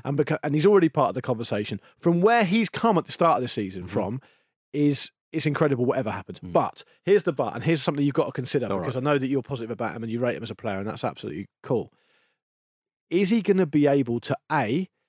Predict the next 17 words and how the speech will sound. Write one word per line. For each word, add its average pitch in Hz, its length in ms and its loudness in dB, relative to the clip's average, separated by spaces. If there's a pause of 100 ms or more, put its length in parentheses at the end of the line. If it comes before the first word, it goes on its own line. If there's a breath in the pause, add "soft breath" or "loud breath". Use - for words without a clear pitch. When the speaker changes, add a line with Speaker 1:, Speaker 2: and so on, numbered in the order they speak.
(160)
Speaker 1:
be 135 120 -4
given 156 260 0
the 151 140 4
opportunity - 920 -2 (360)
to 139 120 -4
do 131 260 2
what 117 200 -2
he's 117 160 -8
good 120 160 -6
at 107 160 -8
for - 140 -10
England 104 360 -8
consistently 92 720 -12
in 90 80 -12
a 92 40 -12
tournament, 92 600 -12
Speaker 2:
Mm-hmm. 90 160 -18